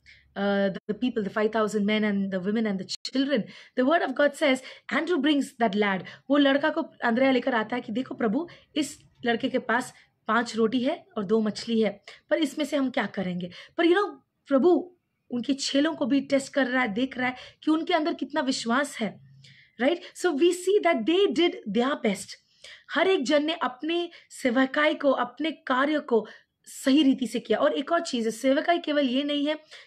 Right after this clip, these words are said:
कि हम सुसमाचार केवल बांटे। आप जहाँ कहीं भी हैं,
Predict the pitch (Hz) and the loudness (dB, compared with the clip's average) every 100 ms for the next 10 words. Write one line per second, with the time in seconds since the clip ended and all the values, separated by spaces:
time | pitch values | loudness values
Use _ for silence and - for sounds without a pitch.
0 | - 254 233 254 277 254 233 233 - - | -6 0 0 0 -2 -2 0 -2 -4 -2
1 | 254 247 233 214 196 196 214 - - - | -2 -2 -2 -2 -2 -2 -4 -6 -16 -8
2 | 240 226 233 277 330 294 285 285 240 196 | -4 -2 0 0 0 0 2 0 0 -2
3 | 226 208 | -2 -4